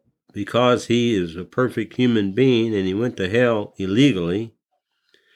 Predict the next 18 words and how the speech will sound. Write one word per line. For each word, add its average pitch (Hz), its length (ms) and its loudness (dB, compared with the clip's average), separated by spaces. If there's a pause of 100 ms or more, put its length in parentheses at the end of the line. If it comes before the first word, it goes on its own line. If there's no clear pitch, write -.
(480)
And 95 240 2
when 113 140 2
all 120 320 2
our 104 180 0
sins 135 420 2
are 98 140 0
erased 92 480 0
and 90 120 -4
become 117 440 0
as, 98 140 0
and 95 640 -6
become 117 400 0
as 98 100 -4
if 120 200 0
they 117 160 4
had 107 100 4
never 127 320 2
existed, 120 580 0